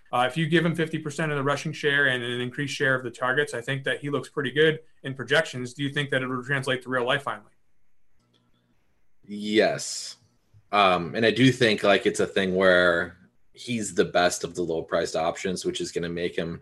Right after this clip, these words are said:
Speaker 2: just get ownership because of that. So Wednesday, we do this full cast. I, I was kinda getting on Dave a little bit for, for touting Miles Sanders. Um,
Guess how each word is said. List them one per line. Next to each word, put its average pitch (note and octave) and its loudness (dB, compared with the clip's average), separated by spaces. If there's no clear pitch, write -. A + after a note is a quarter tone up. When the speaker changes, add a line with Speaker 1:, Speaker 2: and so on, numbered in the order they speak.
Speaker 2:
just - -8
get F2+ 2
ownership E2+ -2
because F2 -4
of F2+ -2
that. G2+ 2
So G2 4
Wednesday, A2+ 6
we G#2 -4
do G2+ 0
this F#2+ 0
full F#2 4
cast. F2 0
I, D2 -6
I - -12
was F2 -6
kinda G2 0
getting F2+ 2
on F2 0
Dave F2 4
a E2+ 0
little F2 2
bit E2+ -4
for, F2 0
for F#2 -6
touting F2 0
Miles E2 -4
Sanders. E2 -4
Um, D#2+ -6